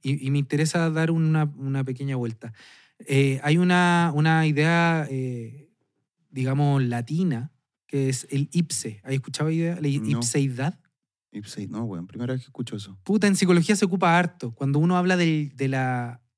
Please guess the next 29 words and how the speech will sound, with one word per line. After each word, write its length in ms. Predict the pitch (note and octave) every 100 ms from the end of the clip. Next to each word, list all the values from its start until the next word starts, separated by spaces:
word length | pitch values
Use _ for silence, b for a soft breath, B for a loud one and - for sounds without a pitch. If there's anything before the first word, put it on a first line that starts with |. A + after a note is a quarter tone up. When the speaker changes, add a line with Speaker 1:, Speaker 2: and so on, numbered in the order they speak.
| _
Speaker 1:
de 140 | - C3+
la 80 |
mismidad 540 | C3 D3 - C#3 C#3 F3
del 260 | F3 F3
yo, 260 | D3+ D#3 A3+ -
Speaker 2:
Ujú. 300 | G#2 B2 D3+ -
Speaker 1:
le 120 | C#3+
llama 280 | C#3+ D3 D3+
ipseidad. 640 | D3+ C#3 - A#2+ A2+ G2+ - - _ _ _
¿Cachai? 300 | - A#2+ D3
Como 200 | C#3+ C#3
mi 120 | C3 A2
Speaker 2:
Ujú. 80 |
Speaker 1:
yo 180 | B2+ D3+
más 240 | D#3 D3+ -
yo. 260 | A2+ - _ _ B B B B B B B -
Y, 360 | E3 F3 G3 -
eh, 720 | D#3+ D#3 D3+ D3+ D3+ D3 D3+
y 120 | E3+
me, 140 | D#3+ E3+
me 220 | F3 E3
parecía 240 | E3+ E3
interesante 720 | G3 G#3+ F3+ G3 - G#3 G3+ - _ _ C#3+
partir 460 | E3 D3 - F#3+ F3
con 140 | F3
la 240 | D#3 D3+ D3
idea 240 | C3+ D#3
del 200 | D#3+ C#3+
yo 340 | C3+ E3 E3